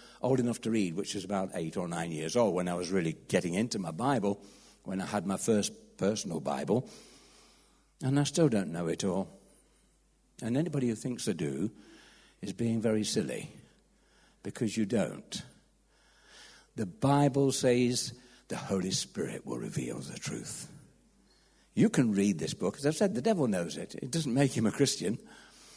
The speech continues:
It doesn't mean that at all. What it simply means is he, the Lord God Almighty, can renew your mind.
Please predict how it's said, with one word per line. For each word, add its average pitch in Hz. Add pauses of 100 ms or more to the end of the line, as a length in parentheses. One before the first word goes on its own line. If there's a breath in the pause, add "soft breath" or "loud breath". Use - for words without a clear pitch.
(320 loud breath)
It 120
doesn't 135
mean 120
that 107
at -
all. 117
What 90
it 92
simply 190
means 110
is 104 (560 loud breath)
he, 131
the 82
Lord 123
God 120
Almighty, 110
can 98
renew 76
your 90
mind. 82